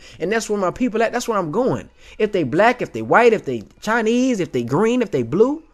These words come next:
Now, I get the whole black business thing, so I'm not discrediting that. I'm just talking about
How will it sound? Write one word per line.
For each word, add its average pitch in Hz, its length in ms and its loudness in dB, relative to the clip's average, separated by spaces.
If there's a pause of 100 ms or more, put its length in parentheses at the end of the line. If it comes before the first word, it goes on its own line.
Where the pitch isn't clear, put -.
(360)
Now, 320 180 6
I 311 40 6
get 247 240 0
the 220 100 4
whole 214 160 4
black 170 340 4
business 226 280 0
thing, 208 220 -2
so 196 140 -4
I'm 190 140 -4
not 226 200 2
discrediting 170 680 -4
that. 220 200 0
I'm 262 160 2
just 190 160 -4
talking 165 240 -4
about 147 260 -2